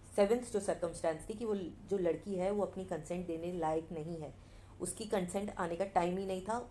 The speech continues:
वो consent दे ही नहीं पाई। ये ऐसा ही case है कि जब वो surgery के लिए गई है तो वो अपनी consent कैसे देगी? और ये case क्या था? Queen versus Flattery, तो ये भी असली case था, एटीन सेवेंटी सेवन, बहुत पुराना case है लेकिन case है। तो यहाँ पर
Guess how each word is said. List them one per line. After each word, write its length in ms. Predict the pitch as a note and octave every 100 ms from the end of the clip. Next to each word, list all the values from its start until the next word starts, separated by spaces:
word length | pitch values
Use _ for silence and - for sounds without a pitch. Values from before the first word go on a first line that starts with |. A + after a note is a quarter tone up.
| - F3
वो 100 | A3+
consent 440 | G#3 E3+ G#3 G3+
दे 60 | E3+
ही 200 | A3+ A3+
नहीं 180 | E3+
पाई। 180 | - C#3 - - -
ये 120 | F#3 B3+
ऐसा 300 | F3+ E3+ G3
ही 100 | G3+
case 220 | E3+ -
है 60 |
कि 100 | F3+
जब 140 | A3+ F3+
वो 80 | G#3+
surgery 400 | G3 E3 F#3+ A3+
के 100 | G3+
लिए 100 | F#3
गई 220 | D#3 E3
है 100 | F#3+
तो 80 | G3
वो 60 |
अपनी 180 | F3+ G3+
consent 440 | G3 E3+ F3+ F#3+
कैसे 240 | A3+ G#3+ G#3+
देगी? 240 | D3 - - - - E3+
और 80 | F#3+
ये 100 | G#3
case 300 | G3 G3+ A3+
क्या 120 | G#3
था? 120 | B3 - - - - -
Queen 260 | B3+ C#4+ A#3+
versus 320 | F3+ F#3+ F#3+
Flattery, 400 | F3+ E3 E3+ G3
तो 100 | G3+
ये 200 | F3 E3+
भी 180 | F#3 A3+
असली 360 | F#3 F3+ F#3+
case 260 | F#3 D#3 -
था, 180 | F3 G#3+ -
एटीन 260 | G3+ G#3 A3+
सेवेंटी 300 | G#3 F3+ F3
सेवन, 280 | F3+ D#3+ F3
बहुत 220 | D#3+ D#3
पुराना 280 | D#3 D3+ D#3+
case 240 | E3+ E3+
है 60 | B3+
लेकिन 220 | G#3 B3 - - -
case 160 | D3
है। 280 | - - - - - -
तो 60 | F3+
यहाँ 320 | F#3+ A3 B3+
पर 180 | A#3+